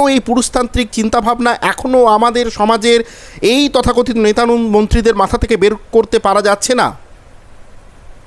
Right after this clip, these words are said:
সেগুলোর উত্তর কিন্তু চাই, এবং সেই উত্তরগুলোর জন্যেই কিন্তু এই আন্দোলন। এবং এই ধরনের কথাবার্তা কিন্তু মৌলবাদী চিন্তাভাবনা।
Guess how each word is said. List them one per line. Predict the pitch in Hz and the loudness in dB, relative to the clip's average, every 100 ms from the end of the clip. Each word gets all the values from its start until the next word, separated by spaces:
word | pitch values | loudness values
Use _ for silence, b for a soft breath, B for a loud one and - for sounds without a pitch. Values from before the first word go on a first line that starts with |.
| - | -14
সেগুলোর | - 233 247 254 | -4 0 4 4
উত্তর | 226 - 240 226 | 2 0 0 0
কিন্তু | 226 214 202 | 0 -2 -2
চাই, | 196 185 156 117 95 - - - - - - - - - | -2 0 2 0 -6 -14 -20 -20 -20 -20 -20 -20 -20 -2
এবং | 190 226 | 2 2
সেই | 220 247 | 2 2
উত্তরগুলোর | 240 226 254 220 240 226 | 0 0 -2 0 0 2
জন্যেই | 214 240 247 240 | 2 2 2 0
কিন্তু | 226 - | -2 0
এই | 214 202 185 | 0 2 2
আন্দোলন। | 170 208 170 107 - - - - - - - - - - - - - - - - - - - - - - - - - - - - - - - | 2 0 0 -2 -6 -18 -20 -20 -20 -20 -20 -20 -20 -20 -20 -20 -20 -20 -20 -20 -20 -20 -20 -20 -20 -20 -20 -20 -20 -20 -20 -20 -20 -20 -4
এবং | 208 240 247 B B B - - | 0 2 0 B B B -8 -2
এই | 262 | 0
ধরনের | 294 240 262 254 | 2 2 2 0
কথাবার্তা | - 208 240 240 240 | 0 0 2 0 0
কিন্তু | 233 233 226 247 | -2 -2 0 2
মৌলবাদী | 185 285 311 269 233 | 2 4 2 2 0
চিন্তাভাবনা। | 214 196 175 139 113 95 | -2 -2 0 -2 -2 -8